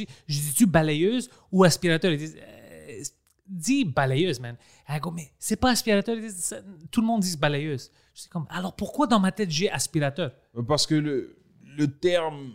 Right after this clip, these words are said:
Speaker 2: le terme de l'uni-, de, du français universel, c'est aspirateur. Moi, je dis jamais balayeuse. Balayeuse, c'est très, c'est,
Speaker 1: C'est,
Speaker 2: c'est,
Speaker 1: c'est très
Speaker 2: c'est
Speaker 1: ici.
Speaker 2: d'ici, c'est très d'ici.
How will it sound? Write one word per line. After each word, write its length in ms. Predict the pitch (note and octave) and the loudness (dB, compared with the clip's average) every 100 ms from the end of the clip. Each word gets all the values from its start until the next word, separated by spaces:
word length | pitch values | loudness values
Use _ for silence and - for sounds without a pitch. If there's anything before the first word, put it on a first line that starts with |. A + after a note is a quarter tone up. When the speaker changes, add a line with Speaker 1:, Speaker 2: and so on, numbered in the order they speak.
| - | -4
Speaker 2:
le 160 | B2+ C3+ | 0 0
terme 480 | C3+ D#3 D3 C3 | 0 0 0 -4
de 100 | A#2+ | -4
l'uni-, 360 | B2+ B2+ C3 C3 | -4 -4 -6 -8
de, 160 | A#2 A#2+ | -8 -10
du 200 | G#2 A2+ | -12 -16
français 440 | - C3+ - D3 | -10 -6 -2 -2
universel, 560 | C3+ B2+ A#2+ A2+ D3 B2+ | -2 -2 -2 -2 -4 -4
c'est 120 | A#2 | -8
aspirateur. 600 | G#2+ - A2 A#2 F3 C3 | -10 -8 -6 -4 -4 -2
Moi, 160 | B2+ | -2
je 60 | A#2 | -4
dis 80 | A2 | -6
jamais 220 | A2+ A#2 | -6 -6
balayeuse. 600 | G#2+ G2+ G#2 D#3 B2+ - _ _ _ _ | -4 -4 -2 -4 -4 -10 _ _ _ _
Balayeuse, 460 | F#2+ A2 A2+ B2+ C#3+ | 0 2 4 2 2
c'est 180 | - A2 | -2 -6
très, 560 | - B2 B2 A#2 G#2 G2 | -8 -2 0 0 -2 -6
c'est, 160 | - | -10
Speaker 1:
C'est, 120 | G#2 - | -10 -10
Speaker 2:
c'est, 260 | - - | -10 -4
Speaker 1:
c'est 100 | E3 | -2
très 160 | - F#3 | 4 4
Speaker 2:
c'est 60 | |
Speaker 1:
ici. 140 | E3 B2+ | 6 4
Speaker 2:
d'ici, 200 | A3 A3+ | 0 -2
c'est 120 | G#2 | -6
très 180 | - B2 | -4 -2
d'ici. 360 | C#3 D#3+ B2 | -2 -6 -10